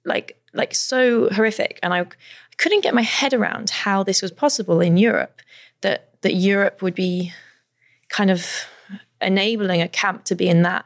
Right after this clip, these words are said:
dire straits. And I think the capacity was maybe multiple times what it was supposed to be, um, in the camp. And in interviewing lots of people for the documentary who are working in and around this issue, from journalists to people at the U N to,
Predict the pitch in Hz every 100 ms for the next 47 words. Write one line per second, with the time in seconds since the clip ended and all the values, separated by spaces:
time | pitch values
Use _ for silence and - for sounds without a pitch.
0 | _ 196 175 185 - 196 180 - - 185
1 | 202 190 208 190 - 196 180 185 185 185
2 | - - - - _ - 202 202 196 -
3 | 175 185 170 165 - - 180 - - -
4 | 175 - _ - 180 175 190 - 185 175
5 | 180 175 - _ - - - - - 196
6 | 196 190 185 - _ _ 202 208 233 233
7 | 202 185 175 175 - - 180 190 185 175
8 | 170 165 - - 170 - 190 - 160 170
9 | 170 170 170 180 165 170 196 - 175 165
10 | 165 165 160 - 170 147 170 160 156 165
11 | 214 - - 240 226 202 175 - - 185
12 | 180 175 165 - 165 190 180 170 165 -
13 | -